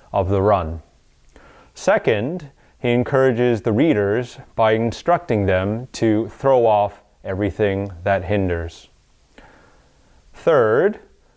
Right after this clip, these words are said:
he encourages the readers by giving them the ultimate motivation to run. So the first point, the destination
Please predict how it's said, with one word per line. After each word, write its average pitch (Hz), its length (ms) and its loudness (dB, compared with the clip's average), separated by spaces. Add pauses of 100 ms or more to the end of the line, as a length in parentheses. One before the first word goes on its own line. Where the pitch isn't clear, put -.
(440)
he 131 80 0
encourages 127 520 2
the 123 80 0
readers 113 600 2 (140)
by 110 160 2
giving 117 340 0
them 101 460 0 (100)
the 104 120 0
ultimate 104 640 -2 (120)
motivation 95 800 -2
to 90 120 -8
run. 80 380 -6 (2000)
So 156 160 2
the 165 100 4
first 214 340 0
point, 87 480 -4 (320)
the 107 80 -2
destination 117 1040 0